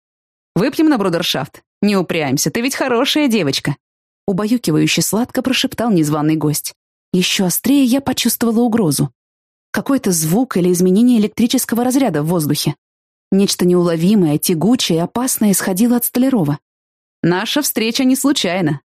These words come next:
Я был первым, кого ты повстречала на пути в школу, но сделала неправильный выбор, дурочка. С меня все началось, на мне все и закончится". Андрей сжал мои плечи, заставляя развернуться, после чего стал долгим отсутствующим взглядом всматриваться в лицо.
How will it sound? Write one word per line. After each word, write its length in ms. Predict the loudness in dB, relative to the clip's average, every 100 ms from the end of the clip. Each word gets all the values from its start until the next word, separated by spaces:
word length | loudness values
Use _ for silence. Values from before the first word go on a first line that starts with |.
| _
Я 160 | -2 0
был 140 | 0
первым, 420 | 0 0 0 0 -2
кого 220 | -2 -4
ты 100 | -4
повстречала 560 | -6 -4 -2 -2 0
на 120 | 0 0
пути 220 | -2 -2
в 40 |
школу, 420 | -4 -2 -2 -2 -2
но 200 | -2 -2
сделала 480 | -2 -2 0 2 4
неправильный 600 | 2 0 -2 0 0 2
выбор, 280 | 0 0 -2
дурочка. 600 | 0 0 -2 -4 -8 -10 _ _ _ -6
С 80 | -2
меня 240 | 0 0
все 200 | -2 -2
началось, 680 | -2 -2 -2 -2 -2 -2 -2
на 120 | 0
мне 240 | 2 0 0
все 280 | -2 0
и 40 | 0
закончится". 720 | -2 -2 -2 -2 -2 -4 -6 _ _ _ _ -6
Андрей 320 | -2 0 0
сжал 240 | 0 0
мои 160 | 0 0
плечи, 320 | 0 -2 0
заставляя 480 | -2 -2 0 0 0
развернуться, 680 | 0 2 2 2 0 -6 -8 _ _
после 240 | -6 -2 -2
чего 240 | 0 -2
стал 240 | -2 -2 -2
долгим 400 | 0 0 0 -2
отсутствующим 600 | -2 -4 -2 -2 0 0
взглядом 420 | 2 0 2 0
всматриваться 640 | 0 -2 0 -2 -2 0
в 20 | 0
лицо. 380 | 0 -2 -4